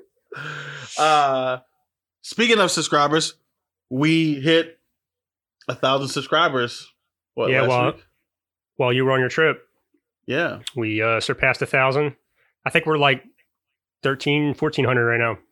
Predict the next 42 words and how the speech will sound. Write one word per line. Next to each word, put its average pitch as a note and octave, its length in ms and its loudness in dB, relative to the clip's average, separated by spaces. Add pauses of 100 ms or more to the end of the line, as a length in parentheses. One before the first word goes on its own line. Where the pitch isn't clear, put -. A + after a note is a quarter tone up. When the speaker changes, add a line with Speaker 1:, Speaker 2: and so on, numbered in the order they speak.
(640)
Speaker 2:
We're D#3 100 -2
Speaker 1:
Nice. C#3 80 -4
Speaker 2:
gaining D3+ 220 2
about C3+ 180 0
a B2 40 -2
th-, D3 200 -6 (680)
oh, D#3 60 0
I'm A#2+ 180 0
sorry, A2+ 240 0
a G#2 40 -2
hundred C#3+ 280 2
a A#2 60 0
day. A2 220 -2 (920)
Speaker 1:
I D3+ 40 -4
like G3+ 200 0
it. - 160 -2 (120)
Speaker 2:
Yeah. A2+ 180 -6 (680)
Speaker 1:
Good F#3 140 -10
job, D#3+ 300 2
ladies B2+ 220 2
and A#2 80 -2
gentlemen. C3 280 0
Thank C3+ 240 -4
you D3+ 100 -2
very C#3+ 200 2
much D3 180 0
for C#3+ 100 -8
rocking C3+ 360 0
with G#2+ 140 0
us. - 280 -8 (640)
Speaker 2:
A C3 60 -6
lot C3+ 140 6
of B2 60 2
Speaker 1:
Oh, - 20 0
Speaker 2:
support. C3+ 420 -2 (760)
Speaker 1:
and C3 120 -2
I C3+ 40 2
was B2+ 120 -4
talking C#3+ 300 0
to B2+ 500 -4 (540)
a A2+ 80 -12
fan, A#2+ 540 -4